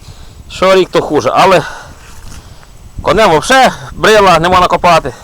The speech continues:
Копаємо копачкою. Отаке. Так що сезон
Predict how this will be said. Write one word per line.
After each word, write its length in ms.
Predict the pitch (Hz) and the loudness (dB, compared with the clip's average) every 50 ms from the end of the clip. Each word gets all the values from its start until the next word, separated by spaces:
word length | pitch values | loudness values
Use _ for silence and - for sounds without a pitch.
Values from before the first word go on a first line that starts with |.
| - - - | -20 -16 -16
Копаємо 340 | - - - 170 156 147 135 | -8 -2 0 0 0 0 -2
копачкою. 580 | 117 - - - - 110 104 - - - - - - - - - - - - - - - - - - - - - - - - - - - - - - - | -6 -10 -8 -4 -2 -2 -2 -4 -6 -12 -20 -20 -20 -20 -20 -20 -20 -20 -20 -20 -20 -20 -20 -20 -20 -20 -20 -20 -20 -20 -20 -20 -20 -20 -20 -20 -18 -12
Отаке. 440 | - 113 117 - 113 - 110 104 - - - - - - - - - - - - - - - - - - - - - - - - - - - - - - - - - - - - - - - - - - - - - - - - - - - - - - - - - - - - - - - - - - | -10 -8 -6 -8 -6 -6 -6 -6 -6 -8 -14 -20 -20 -20 -20 -20 -20 -20 -20 -20 -20 -20 -20 -20 -20 -20 -20 -20 -20 -20 -20 -20 -20 -20 -20 -20 -20 -20 -20 -20 -20 -20 -20 -20 -20 -20 -20 -20 -20 -20 -20 -20 -18 -18 -18 -18 -20 -20 -20 -20 -20 -20 -20 -20 -20 -20 -20 -18 -18 -18 -18 -18 -10 -8
Так 140 | 131 143 - | -8 -6 -6
що 120 | - 135 | -6 -8
сезон 440 | - 160 151 143 202 214 202 175 | -6 -6 -4 -2 0 0 0 0